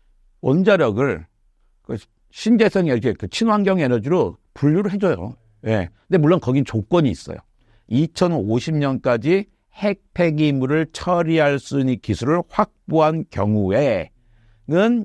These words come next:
그런 나라에 대해서는 신재생 에너지로 인정해주겠다 합니다. 근데 뭐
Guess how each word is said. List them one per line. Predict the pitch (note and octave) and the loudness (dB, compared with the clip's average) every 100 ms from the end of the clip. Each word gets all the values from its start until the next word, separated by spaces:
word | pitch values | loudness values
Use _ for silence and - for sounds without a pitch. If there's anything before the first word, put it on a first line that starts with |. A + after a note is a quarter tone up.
| _ | _
그런 | - D3 E3 E3+ | -4 -2 0 0
나라에 | A2 G2 G#2+ G#2+ | 0 2 0 0
대해서는 | G2+ G2 F#2 A2 F3+ | 0 0 -2 -2 -4
신재생 | F3+ - D#3 D3 B2+ B2 | -6 -6 -2 -2 -2 -2
에너지로 | G2+ F#2+ A2+ | -2 -2 -2
인정해주겠다 | C#3 F#2+ G2 G#2+ B2 D3+ C3 A#2+ A2 - A2+ | -2 -2 -2 -2 -2 -4 -2 -4 -2 0 2
합니다. | A2 B2 F#2+ C#2+ _ _ _ _ _ | 2 -2 -4 -8 _ _ _ _ _
근데 | _ F3+ G3 E3+ - | _ 0 2 2 0
뭐 | B2+ B2+ | -2 0